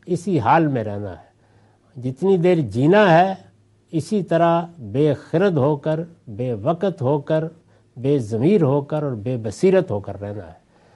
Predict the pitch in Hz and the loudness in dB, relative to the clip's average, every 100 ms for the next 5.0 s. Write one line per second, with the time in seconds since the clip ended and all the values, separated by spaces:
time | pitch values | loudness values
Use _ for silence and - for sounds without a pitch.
0 | _ _ _ 127 135 170 - 135 120 107 | _ _ _ -8 -4 -4 -6 -4 -2 4
1 | 135 185 190 147 170 214 117 113 101 107 | 6 6 4 0 -4 -4 -2 -2 0 2
2 | 139 139 131 120 127 139 - 123 107 107 | 2 0 -2 -2 0 0 0 -4 -2 -6
3 | 101 143 - 190 208 151 139 131 131 120 | -4 -6 0 2 4 2 0 -2 -6 -8
4 | 135 127 135 110 110 117 110 110 104 | -10 -6 -4 -2 0 0 -2 -6 -8